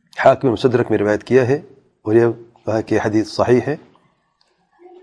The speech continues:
دوسری روایت میں رویبضہ کون ہے سوال کیا گیا، اللہ تعالیٰ کے پیارے پیغمبر صلی اللہ علیہ وسلم فرماتے ہیں، "السفیہُ یتکلم فی امر العامہ۔"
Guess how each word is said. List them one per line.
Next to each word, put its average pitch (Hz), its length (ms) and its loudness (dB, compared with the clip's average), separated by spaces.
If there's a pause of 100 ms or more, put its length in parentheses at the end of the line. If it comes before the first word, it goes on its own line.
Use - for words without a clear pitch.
(2000)
دوسری 131 260 4
روایت 139 280 4
میں - 160 -6 (1120)
رویبضہ 151 420 6
کون 165 260 2
ہے 156 180 2
سوال 156 260 4
کیا 131 240 2
گیا، 123 260 2 (1160)
اللہ 117 160 2
تعالیٰ 131 340 2
کے 127 140 0
پیارے 113 260 2
پیغمبر 113 260 0
صلی 98 160 -10
اللہ 110 40 -4
علیہ 104 100 -6
وسلم 98 160 -6
فرماتے 101 360 -4
ہیں، 123 120 -6 (920)
"السفیہُ 170 580 4
یتکلم 170 640 2
فی 135 140 0
امر - 140 2
العامہ۔" 107 480 2